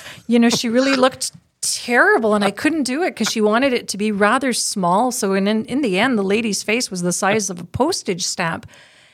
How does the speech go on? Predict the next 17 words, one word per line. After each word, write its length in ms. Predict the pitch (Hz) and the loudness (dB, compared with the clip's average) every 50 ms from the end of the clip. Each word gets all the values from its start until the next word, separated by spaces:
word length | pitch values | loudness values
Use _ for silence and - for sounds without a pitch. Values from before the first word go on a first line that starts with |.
| _ | _
And 160 | - 202 202 208 | -2 2 2 4
when 140 | 226 233 | 4 4
I 100 | 233 208 | 4 2
finished 440 | 214 - - 285 392 403 - - - | 0 0 0 0 0 0 -2 -2 -4
it, 120 | 185 170 - | -4 -4 -4
she 160 | - - 202 | -4 -6 -6
said 280 | - - 214 202 202 | -4 -4 -4 -4 -4
to 100 | - - | -4 -4
me, 240 | 214 208 214 214 202 - - | -2 -2 -2 -2 -4 -6 -10
"I 180 | 185 196 214 | -8 -4 -2
would 180 | 214 208 226 202 | 0 0 0 0
like 280 | 220 240 277 302 285 - | 2 0 0 0 -2 -2
her 260 | 294 294 294 285 285 | -2 0 0 0 -2
to 200 | 285 - - 247 | -2 -6 -4 -4
look 240 | 233 247 240 - 214 | -2 -2 -2 0 0
more 260 | 220 226 240 262 269 | 2 2 2 2 2
like, 460 | 262 247 233 220 190 - - - _ | 2 0 0 0 -2 -6 -12 -20 _